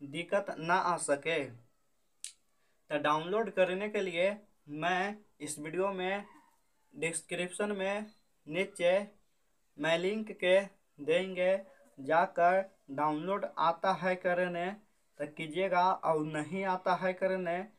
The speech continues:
तो अगल बगल भाई से, दोस्तों से करवा लीजिएगा, करके दे देंगे। अपना नाम का रिंगटोन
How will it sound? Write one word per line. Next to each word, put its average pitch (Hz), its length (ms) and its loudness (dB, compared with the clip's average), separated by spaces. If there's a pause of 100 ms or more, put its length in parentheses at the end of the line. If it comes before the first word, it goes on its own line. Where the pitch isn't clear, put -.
(360)
तो 147 180 4 (320)
अगल 185 400 2
बगल 180 320 2
भाई 160 240 4
से, 175 320 0 (400)
दोस्तों 156 540 0
से 175 280 0 (480)
करवा 151 400 4 (440)
लीजिएगा, 175 680 2
करके 180 760 0
दे - 560 -8
देंगे। 147 400 2 (500)
अपना 190 360 -2
नाम 196 300 2
का 180 200 4 (520)
रिंगटोन 185 800 -4